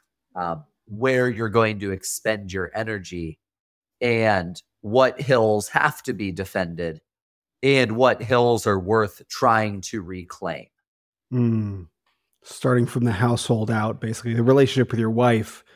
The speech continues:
Speaker 2: if you have one, out, or the relationship with the woman who will be your wife, if you don't have one, start from there outwards.
Speaker 1: Yeah. You know, and I'll give a quick plug for guys. If you're a guy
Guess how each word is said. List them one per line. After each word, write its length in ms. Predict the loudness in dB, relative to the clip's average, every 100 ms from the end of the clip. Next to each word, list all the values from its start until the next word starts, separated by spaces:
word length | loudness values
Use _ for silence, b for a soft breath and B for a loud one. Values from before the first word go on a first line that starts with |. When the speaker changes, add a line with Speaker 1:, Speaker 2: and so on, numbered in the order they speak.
| b b
Speaker 2:
if 140 | -6 -2
you 60 |
have 280 | 2 2 2
one, 260 | 0 -4 -4
out, 240 | -2 -2
or 140 | 0 0
the 100 | 2
relationship 720 | 2 2 2 -2 0 -2 -4 _ b b
with 200 | -2 0
the 80 | 2
woman 260 | 2 4 4
who 140 | 2
will 260 | 4 4 6
be 120 | 4
your 200 | 2 0
wife, 420 | 0 0 -2 -6
if 140 | -10 -4
you 80 |
don't 220 | 2 4 4
have 220 | 2 0
one, 320 | -2 -4 -6 _ _ _ _
start 360 | 0 2 2
from 180 | 2 2
there 240 | 4 0 -2
outwards. 560 | -6 -6 -8 -10 -16 _ _ _ _ _ _
Speaker 1:
Yeah. 360 | -6 -2 -2 -6 _ _ -6
You 140 | -2
know, 100 | -2
and 120 | 2
I'll 120 | 4 4
give 180 | 2
a 60 | 0
quick 280 | 0 -2 0
plug 280 | 2 2 0
for 160 | -6
guys. 500 | 0 2 4 4 0
If 140 | -4 0
you're 140 | 0
a 40 |
guy 520 | 2 4 4 4 0